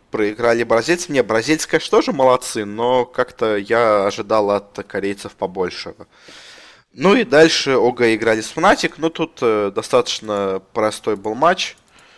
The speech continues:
Э, Fnatic очень слабая команда. За двадцать минут они проиграли этим О Г. Я на самом деле вот удивлён, как Virtus.pro им смогли проиграть карту. Ну, то есть... Virtus.pro несерьёзно подошли к этому турниру. Дальше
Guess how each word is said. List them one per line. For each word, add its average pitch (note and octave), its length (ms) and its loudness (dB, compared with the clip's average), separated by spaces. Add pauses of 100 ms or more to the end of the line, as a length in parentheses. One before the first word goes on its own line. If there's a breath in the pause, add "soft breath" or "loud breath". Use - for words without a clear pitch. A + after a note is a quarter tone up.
(140 soft breath)
Э, G#2 300 2
Fnatic D#3 480 -2
очень C3+ 280 0
слабая G#2+ 380 0
команда. F3 400 -2
За A#2+ 160 0
двадцать C3+ 340 2
минут C3+ 280 -6
они A#2 160 -4
проиграли A2+ 600 0
этим G2+ 380 -2
О G2+ 120 -8
Г. F3 280 -2 (720 loud breath)
Я C3+ 220 0
на D#3+ 100 0
самом D3+ 280 2
деле C#3 200 0
вот B2+ 160 -2
удивлён, C#3 400 2
как C#3 180 0
Virtus.pro F3+ 540 2
им B2 60 0
смогли A#2+ 340 -2
проиграть A#2+ 480 0
карту. A2 400 2
Ну, B2 120 -8
то - 160 -16
есть... - 380 -16 (1300 loud breath)
Virtus.pro C3 560 -2
несерьёзно A#2+ 560 0
подошли - 400 -6
к - 80 -10
этому A2+ 240 -12
турниру. G3+ 420 -2
Дальше C#3 640 2